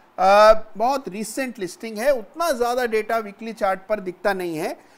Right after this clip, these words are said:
तो डेली चार्ट पर अगर आप देखें तो एक असेंडिंग ट्रायंगल नजर आएगा। ये डेली चार्ट है,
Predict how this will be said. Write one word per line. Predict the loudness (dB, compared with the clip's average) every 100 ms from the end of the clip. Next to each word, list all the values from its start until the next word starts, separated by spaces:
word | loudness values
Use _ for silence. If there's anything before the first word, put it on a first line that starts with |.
| -8
तो | -8
डेली | -4 0 0 0
चार्ट | 4 4 4
पर | 0
अगर | 0 2
आप | 2 0
देखें | -4 -6 -8 -6
तो |
एक | -8 -8
असेंडिंग | -10 -10 -8 -12 -12
ट्रायंगल | -8 -6 -2 0 0
नजर | -2 -2 0
आएगा। | 0 2
ये | 0 0
डेली | -4 -4 -4
चार्ट | -2 -2 -2 -4
है, | -4 -4